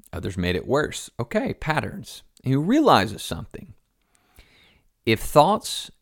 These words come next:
and environmental factors can affect D P, then it must be possible to stop it altogether by establishing precise habits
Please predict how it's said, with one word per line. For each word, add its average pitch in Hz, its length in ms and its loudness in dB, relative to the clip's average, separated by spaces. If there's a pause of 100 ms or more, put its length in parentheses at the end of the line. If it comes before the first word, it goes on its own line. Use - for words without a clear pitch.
(120)
and 113 140 2
environmental 120 680 4
factors 92 680 -8 (400)
can 165 280 -2
affect 101 400 -2
D 92 160 -2
P, 92 380 -2 (100)
then 104 400 2
it - 260 -4
must 160 460 -4
be 120 220 -6 (100)
possible - 880 -4 (540)
to 135 120 -10
stop - 500 -6
it - 280 -6
altogether 117 840 -2 (460)
by 90 300 -8
establishing 95 880 -2 (420)
precise - 600 -6
habits - 600 -12